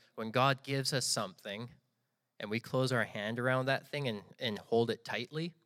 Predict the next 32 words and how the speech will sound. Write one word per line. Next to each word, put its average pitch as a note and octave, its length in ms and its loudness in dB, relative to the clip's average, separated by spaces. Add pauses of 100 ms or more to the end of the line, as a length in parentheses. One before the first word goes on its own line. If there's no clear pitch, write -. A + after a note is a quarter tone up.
(760)
all A#2+ 140 0
of B2 80 0
a C3 80 4
sudden A#2+ 540 2 (280)
we B2 160 2
can't B2+ 380 0 (240)
let A2+ 260 -4
go A#2 240 2
of G#2+ 140 -4
that F#2+ 300 -8 (180)
to - 160 -8
grab G#2 320 0 (400)
whatever G#2 380 -4
else - 220 -2
God G2 260 -6
was G2 180 -6
trying G2+ 240 -6
to F#2 80 -10
give F2+ 240 -10
us. - 320 -8 (1500)
So - 160 6
sometimes C3 1000 2 (220)
we C3 140 2
only C3 240 2
have A#2+ 320 0
something A#2+ 300 -6
in A2 120 -2
our G2+ 120 -2
hand G#2+ 420 -6
for G#2 120 -6
a F#2+ 80 -2
season. G2 540 -6